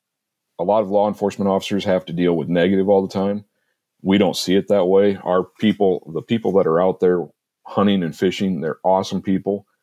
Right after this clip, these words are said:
I have met so many people over my career, and it is, it's a wonderful thing to be able to go out there and meet all these people and just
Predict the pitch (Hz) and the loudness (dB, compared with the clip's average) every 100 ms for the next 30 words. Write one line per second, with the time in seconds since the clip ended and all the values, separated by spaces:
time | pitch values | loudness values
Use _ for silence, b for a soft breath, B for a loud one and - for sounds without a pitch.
0 | _ - 98 87 92 92 - 92 92 82 | _ -2 0 0 0 0 0 0 0 -2
1 | 95 92 90 87 87 87 - 87 87 95 | -2 0 0 0 0 -2 -2 0 2 0
2 | 95 _ _ _ _ _ 82 82 78 78 | -4 _ _ _ _ _ -4 -2 -2 -6
3 | 71 _ _ _ _ 87 85 80 71 - | -12 _ _ _ _ 0 2 0 -4 -10
4 | - _ _ _ - 87 80 87 90 80 | -18 _ _ _ -4 -2 0 0 0 -2
5 | - 78 80 80 78 78 76 76 78 76 | -4 -4 -4 -2 -2 -2 -2 0 0 0
6 | 73 76 71 76 76 71 71 69 - 80 | 0 -2 -2 -4 -2 -2 -2 -8 -8 -8
7 | - 69 - b b b b b b b | -6 -10 -12 b b b b b b b
8 | b _ 80 73 69 67 - _ _ - | b _ -6 -4 -6 -10 -18 _ _ -4
9 | 95 82 | -4 -4